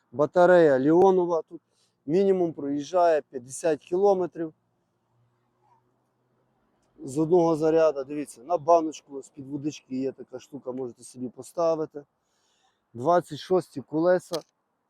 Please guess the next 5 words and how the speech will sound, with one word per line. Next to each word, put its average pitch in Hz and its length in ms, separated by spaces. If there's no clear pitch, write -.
резина 151 540
Швальба, 165 540
воно 160 300
є 151 80
усилене, 160 760